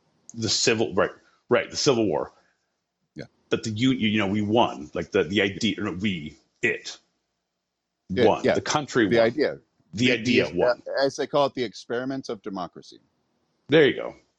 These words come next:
Speaker 2: Yeah.
Speaker 1: But, <laughs> but at this point, it's like, man, man, I don't know. I think, but it's gonna be a rough one. And it's not that I'm hoping for it, but I'm so tired of this bullshit of, like, people doing stupid shit who are fucking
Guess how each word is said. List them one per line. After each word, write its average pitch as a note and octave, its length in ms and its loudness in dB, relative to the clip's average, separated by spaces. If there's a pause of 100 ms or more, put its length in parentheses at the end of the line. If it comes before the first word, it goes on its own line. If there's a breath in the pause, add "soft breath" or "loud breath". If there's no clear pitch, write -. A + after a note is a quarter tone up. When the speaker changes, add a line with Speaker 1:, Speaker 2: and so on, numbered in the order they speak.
(520)
Speaker 2:
Yeah. G2+ 140 -2 (240)
Speaker 1:
But, C3 260 4 (140)
<laughs> E3+ 160 -2
but D3+ 100 8
at A#2 60 -2
this D#3 180 2
point, D#3 160 2
it's B2 80 -2
like, A#2 160 2
man, A#2+ 800 4 (100)
man, G3+ 60 -20 (480)
I G#4+ 500 0
don't E4+ 300 6
know. C#4+ 480 6
I D#3+ 100 0
think, F#3+ 300 0
but C3+ 100 4
it's C#3 120 -2
gonna E3 200 4
be F3+ 120 4
a G#3 60 4
rough F#3 260 4
one. F3+ 320 0 (540)
And A#2+ 80 -4
it's A2+ 120 -4
not F3+ 180 0
that F3 120 4
I'm D#3+ 120 0
hoping E3 420 2
for F#3+ 280 4
it, - 80 -6
but - 160 -4 (440 soft breath)
I'm C4 140 4
so - 160 2
tired D3 480 4
of - 160 -4
this B2 260 0
bullshit E3+ 720 4 (680)
of, B2 160 4
like, A#2+ 240 4
people D3 280 2
doing B2+ 280 4
stupid C3+ 420 2
shit - 280 4
who A#2 100 0
are G#2+ 80 6
fucking - 560 0